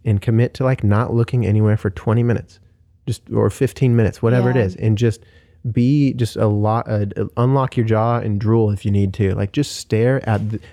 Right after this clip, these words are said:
Speaker 1: the lights and be in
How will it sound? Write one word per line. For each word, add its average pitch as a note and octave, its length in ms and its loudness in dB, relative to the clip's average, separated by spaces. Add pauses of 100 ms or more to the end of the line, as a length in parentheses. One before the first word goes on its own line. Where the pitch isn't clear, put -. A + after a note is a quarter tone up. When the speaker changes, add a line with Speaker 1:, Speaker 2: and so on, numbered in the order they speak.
Speaker 1:
the G#2 100 -2
lights C#3 520 -2 (240)
and A2+ 200 0 (140)
be E3+ 500 0
in C3+ 520 2